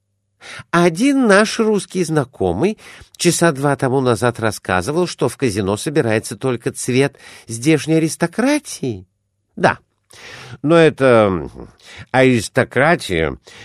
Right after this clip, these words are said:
дольше одиннадцати часов там не остаётся, а с одиннадцати начинаются свободные нравы. <clears throat> Ну да вы вечером увидите.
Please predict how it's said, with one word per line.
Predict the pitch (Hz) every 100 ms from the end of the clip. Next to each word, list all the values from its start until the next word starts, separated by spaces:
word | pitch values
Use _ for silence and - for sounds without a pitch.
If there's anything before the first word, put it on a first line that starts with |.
| -
дольше | 87 147 160 117 135 -
одиннадцати | 123 113 104 156 151 120 - 123 123
часов | - - 135 117
там | - 113 110
не | 107
остаётся, | 85 - 95 69 58 - - -
а | 120
с | 113 131
одиннадцати | 139 208 285 269 208 - 170 160
начинаются | 147 131 - 226 247 233 - 233 233 220 202 214 214 262 -
свободные | - 247 196 175 185 214 208 180
нравы. | 117 85 80 82 _
<clears throat> | - 123 127 90 - _ _ - - - -
Ну | 214 233
да | 196
вы | 185 175
вечером | 156 127 135 123 113
увидите. | 90 78 64 - 58